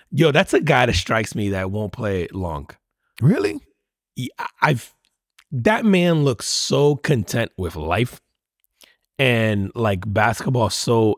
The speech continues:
Speaker 1: ancillary to him. Like,
Speaker 2: Right.
Speaker 1: it's a job. And it's like, yeah, he likes it. It's given, obviously, it's given him a f-, like, phenomenal opportunity and
Speaker 2: Yeah, of
Speaker 1: created
Speaker 2: course.
Speaker 1: a great opportunities for his family. But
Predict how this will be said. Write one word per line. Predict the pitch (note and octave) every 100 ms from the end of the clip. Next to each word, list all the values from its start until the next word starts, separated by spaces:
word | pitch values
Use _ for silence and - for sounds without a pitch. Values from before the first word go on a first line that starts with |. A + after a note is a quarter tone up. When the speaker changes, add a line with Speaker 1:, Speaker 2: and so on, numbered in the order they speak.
| -
Speaker 1:
ancillary | F#2+ G2 - B2 A#2+ B2
to | A#2
him. | B2 C3+ C3+
Like, | G#2+ A2
Speaker 2:
Right. | G2
Speaker 1:
it's | A2+ -
a | A2
job. | G2 F2+ F#2 A#2 D3 _ _ _ _ _
And | A2+ A2
it's | G2+ -
like, | G#2 F2+
yeah, | E3
he | D3+ B2+
likes | A2+ A#2 -
it. | G#2
It's | F2+
given, | - A2 G2+ F#2
obviously, | F#2 F2+ E2 F#2+ F2+
it's | D#2 -
given | A2 F#2
him | E2+ F2+ D#2 -
a | F2
f-, | - - - _ -
like, | - D2+
phenomenal | - - F#2+ F2 F2+ F2
opportunity | E2 F2 - A#2 G2+ F2+
and | F2+
Speaker 2:
Yeah, | F3+
of |
Speaker 1:
created | G2 F2+
Speaker 2:
course. | F2+ E2
Speaker 1:
a | D2+
great | F2 G#2 G#2
opportunities | F#2 G2+ G#2
for | F#2+
his | D#2+
family. | - - C3 A2+ G#2 - - _ _
But | - A2+ -